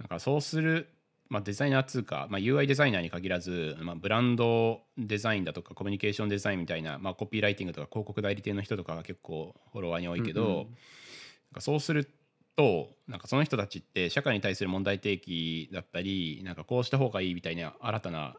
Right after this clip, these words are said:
Speaker 1: 社会の理想みたいな姿をさ、
Speaker 2: うんうん。
Speaker 1: こう発信するわけだから、まあ、いわゆる政治家と一緒な、
Speaker 2: うんうん。
Speaker 1: みたいな感じで、あの、今を否定しなきゃいけないから、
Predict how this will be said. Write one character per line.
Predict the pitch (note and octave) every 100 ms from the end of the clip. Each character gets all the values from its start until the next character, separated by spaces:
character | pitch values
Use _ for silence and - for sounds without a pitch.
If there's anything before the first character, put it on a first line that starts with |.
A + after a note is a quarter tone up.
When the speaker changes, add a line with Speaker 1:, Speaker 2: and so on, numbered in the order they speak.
| _
Speaker 1:
社 | - - G2+
会 | F#2
の | E2 D2 _ _ -
理 |
想 | A2+ G2
み |
た | F#2+
い | F2+
な | E2 E2
姿 | G2 F#2+ E2+ D2+
を |
さ、 | - A#2 G#2+
Speaker 2:
う |
ん | G#2+
う | G2
ん。 | G#2+
Speaker 1:
こ | -
う |
発 | - -
信 | A#2
す | B2
る |
わ | A#2
け | F#2+
だ | E2
か | D#2+
ら、 | D#2
ま | E2 C2+
あ、 | B2 -
い | B2
わ | C#3
ゆ |
る | G2
政 | - C3+
治 | B2+
家 | C3+
と | A#2
一 | A2
緒 | B2
な、 | A#2
Speaker 2:
う | A#2+
ん |
う | G#2
ん。 | G#2 F#2+
Speaker 1:
み | A#2
た | A2+
い |
な | F2
感 | E2+ F2
じ | F2+ E2+ E2+ -
で、 | G#2+ G2 E2+ C#2+ - _ _ _ _ - _
あ | D#2+
の、 |
今 | A#2 E3+ F#2
を |
否 | F2
定 | - A2
し | A2+
な | G2+
き |
ゃ | E2
い |
け | F2
な |
い | E2
か |
ら、 | D#2+